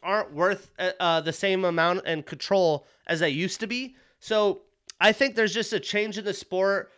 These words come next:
I feel like this needs to be validated. This needs to be spoke upon of how this is truly scored. And the fighters need to understand this because it leads to, you know, crazy outcomes. And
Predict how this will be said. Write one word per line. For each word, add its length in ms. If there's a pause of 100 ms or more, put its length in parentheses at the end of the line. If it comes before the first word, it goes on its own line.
(220)
I 140
feel 200
like 200
this 180
needs 320
to 80
be 160
validated. 640
This 200
needs 180
to 80
be 100
spoke 380
upon 320
of 140
how 320
this 260
is 140
truly 420
scored. 640 (240)
And 120
the 80
fighters 520
need 120
to 100
understand 600
this 240 (380)
because 320
it 160
leads 380
to, 360 (100)
you 140
know, 220
crazy 500
outcomes. 580
And 220